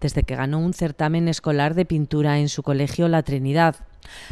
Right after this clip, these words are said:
A esta exposición le ha puesto el título de Retales de mi vida, como dice la letra de Insurrección,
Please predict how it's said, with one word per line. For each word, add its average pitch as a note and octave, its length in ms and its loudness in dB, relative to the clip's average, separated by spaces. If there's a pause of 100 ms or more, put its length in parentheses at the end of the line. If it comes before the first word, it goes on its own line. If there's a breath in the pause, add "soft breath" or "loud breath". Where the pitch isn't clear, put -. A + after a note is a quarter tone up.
A F3 100 4
esta F3+ 280 4
exposición G#3 760 2
le F3+ 100 4
ha D#3+ 120 6
puesto F3 420 2
el E3 120 4
título F#3+ 520 2
de E3+ 120 2
Retales C#3+ 540 -2
de E3 100 0
mi C#3+ 140 0
vida, E3+ 400 2 (340 soft breath)
como F3 240 4
dice A3+ 300 4
la F#3+ 160 6
letra D#3+ 400 4
de D#3 80 4
Insurrección, D3 960 0